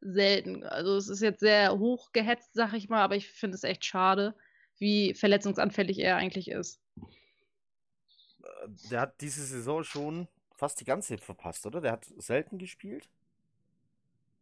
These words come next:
Speaker 1: Also er hat häufiger gespielt als in der letzten Saison.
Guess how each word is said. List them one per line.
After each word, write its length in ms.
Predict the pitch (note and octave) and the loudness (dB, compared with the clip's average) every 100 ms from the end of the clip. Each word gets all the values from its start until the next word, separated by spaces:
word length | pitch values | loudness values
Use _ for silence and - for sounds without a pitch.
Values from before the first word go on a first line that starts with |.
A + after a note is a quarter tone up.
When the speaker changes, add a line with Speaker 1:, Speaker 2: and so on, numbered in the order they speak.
| _ - - | _ -18 -8
Speaker 1:
Also 180 | - G#3 | 2 6
er 100 | A3+ | 6
hat 100 | A3+ | 6
häufiger 340 | G#3+ B3 C#4+ D4 | 4 4 6 2
gespielt 280 | - C#4+ C4+ | 4 2 2
als 120 | B3+ | 0
in 80 | A#3+ | 0
der 100 | A#3 | 4
letzten 380 | A3 A3 E3 | 2 2 -14
Saison. 340 | E3+ E3+ E3 | -12 -10 -6